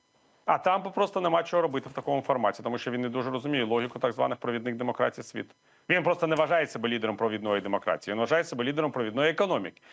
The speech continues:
І тому абсолютно не розуміє, чому президента Путіна немає на цій зустрічі. А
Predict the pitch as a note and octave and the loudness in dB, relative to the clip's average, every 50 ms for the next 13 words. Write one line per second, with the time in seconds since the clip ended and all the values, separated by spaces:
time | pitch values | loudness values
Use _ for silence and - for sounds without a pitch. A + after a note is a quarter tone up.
0 | - - F#3 F3+ F3+ F3 F3 E3 - - D#3 E3 D#3+ D#3+ E3 D#3 D3 B2+ A#2 B2+ | -6 -2 0 2 4 4 2 2 0 0 0 0 0 2 2 0 0 0 0 -2
1 | C3+ D#3+ F3 F3 - D3 C#3+ B2+ D3+ D3 C3 C3 D3+ C#3 - D3 - E3+ C#3+ - | -2 -2 -2 -2 -2 -4 -2 -2 -2 -2 0 0 -2 0 0 -2 -2 -2 -2 -2
2 | A#2+ G#2+ G#2 G#2 G2 F#2+ F#2 F#2 F#2 F#2 F#2+ - - G#2+ F#2+ F#2+ G2+ F#2 - - | -2 -2 0 0 2 2 2 2 2 0 -4 -6 -6 -6 -4 -4 -4 -6 -6 -8
3 | F#2+ - - - _ _ _ _ _ _ _ _ _ _ _ _ _ _ - D#3+ | -10 -10 -12 -14 _ _ _ _ _ _ _ _ _ _ _ _ _ _ 2 4
4 | D3+ C#3+ C3+ B2+ A#2+ A2+ G#2+ | 4 4 4 4 4 4 4